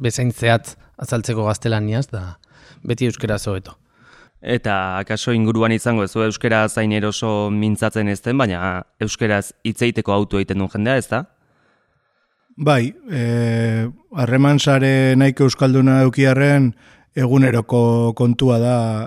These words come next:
Speaker 3: erderaz egiteko beharra sentitzea eta euskaraz egin ezinarekin topo egitea.
Speaker 1: Bai, eta nik igual azken urteetan bikotearen gurasoak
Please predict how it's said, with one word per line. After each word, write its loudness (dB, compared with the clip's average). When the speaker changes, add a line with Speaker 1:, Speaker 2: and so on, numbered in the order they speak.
Speaker 3:
erderaz -2
egiteko 0
beharra 0
sentitzea 2
eta -2
euskaraz 0
egin 4
ezinarekin 0
topo -2
egitea. -4
Speaker 1:
Bai, 4
eta 2
nik 4
igual 4
azken 2
urteetan 2
bikotearen 0
gurasoak 0